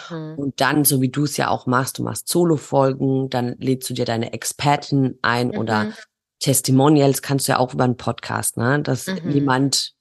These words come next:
Speaker 2: mit der Reise mit dir erzählt, jetzt zu-, zum
Speaker 1: Mhm.
Speaker 2: Beispiel eine Mami, die du begleitet hast.
Speaker 1: Mhm.
Speaker 2: Da gibt's einfach unterschiedliche Formate,
Speaker 1: Mhm.
Speaker 2: wie du das kombinieren kannst, dann die Häufigkeit, was, ähm, da gebe ich einfach Empfehlungen ab.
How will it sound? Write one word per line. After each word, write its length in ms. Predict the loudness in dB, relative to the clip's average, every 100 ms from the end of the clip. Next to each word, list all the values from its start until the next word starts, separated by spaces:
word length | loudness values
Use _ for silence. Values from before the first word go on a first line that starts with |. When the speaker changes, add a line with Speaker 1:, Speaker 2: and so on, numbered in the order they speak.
| -4
Speaker 2:
mit 200 | 0 2
der 160 | 2
Reise 400 | 4 2 2 2
mit 260 | 2 0 0
dir 200 | 0 2
erzählt, 480 | 0 -4 0 0 0
jetzt 280 | -4 -6 -6
zu-, 140 | -6
zum 160 | -6 -4
Speaker 1:
Mhm. 40 |
Speaker 2:
Beispiel 560 | -2 -4 -6 -14 -16 -6
eine 140 | 0
Mami, 300 | 2 2 0
die 100 | -2
du 100 | -6
begleitet 560 | -8 -8 -8 -6 -6 -2
hast. 300 | 0 -2 -6
Speaker 1:
Mhm. 380 | -12 -10 -10 -8
Speaker 2:
Da 100 | -2
gibt's 220 | -2 -2 -2
einfach 320 | -2 -2 -4
unterschiedliche 640 | -2 0 0 -2 -4 -6 -4
Formate, 580 | 2 4 4 4 2 0 _ -10
Speaker 1:
Mhm. 400 | -8 -6 -8 -10
Speaker 2:
wie 160 | -10
du 80 | -4
das 220 | -4 -4
kombinieren 560 | 0 2 4 4 4 2
kannst, 480 | 0 0 0 0 0
dann 120 | 0
die 120 | -2
Häufigkeit, 880 | 0 2 2 0 -6 -4 0 0 0
was, 240 | -2 -4 -4
ähm, 240 | 0 0 2
da 160 | 0
gebe 220 | 0 -2 -4
ich 100 | -4
einfach 320 | -4 -4 -4
Empfehlungen 580 | -4 0 2 2 2 0
ab. 300 | 0 -2 -4